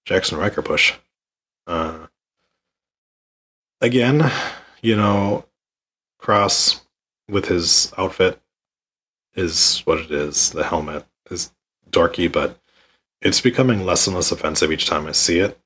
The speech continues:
And honestly, it's probably something that eventually they'll transition away from. Uh,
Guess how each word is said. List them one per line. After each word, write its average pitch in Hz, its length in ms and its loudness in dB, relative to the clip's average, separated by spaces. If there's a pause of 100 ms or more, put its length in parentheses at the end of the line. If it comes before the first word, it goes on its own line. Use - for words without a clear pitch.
And 87 140 -2
honestly, 80 500 0
it's - 360 -2
probably 82 380 -2
something 87 320 -2
that 85 100 -2
eventually 82 640 0 (140)
they'll 80 300 0 (100)
transition 76 460 -4
away 73 200 0
from. 82 400 -2 (760)
Uh, 73 420 -2